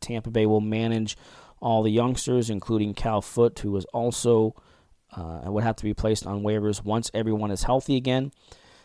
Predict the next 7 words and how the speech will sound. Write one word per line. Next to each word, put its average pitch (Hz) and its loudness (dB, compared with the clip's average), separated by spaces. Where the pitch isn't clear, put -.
Uh, 110 -4
well, 123 2
Gabe 135 2
Fortier 151 2
would 117 -2
go 123 2
down. 127 2